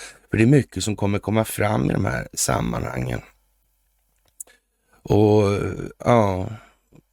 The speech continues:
märkligt helt enkelt hu-, hur, eh, det verkar ha blivit. Ja.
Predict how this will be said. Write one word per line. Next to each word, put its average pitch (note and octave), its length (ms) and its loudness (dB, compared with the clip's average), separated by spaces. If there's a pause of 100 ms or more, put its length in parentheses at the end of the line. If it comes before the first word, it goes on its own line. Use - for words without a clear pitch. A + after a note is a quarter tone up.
(300)
märkligt C#3 640 0
helt G#2+ 200 0
enkelt G2 440 -6
hu-, G#2 160 -4
hur, F#2 500 -2
eh, F#2 200 2 (1200)
det - 80 0
verkar G2+ 300 2
ha G#2+ 80 0
blivit. - 1000 -4 (1000)
Ja. E2 360 2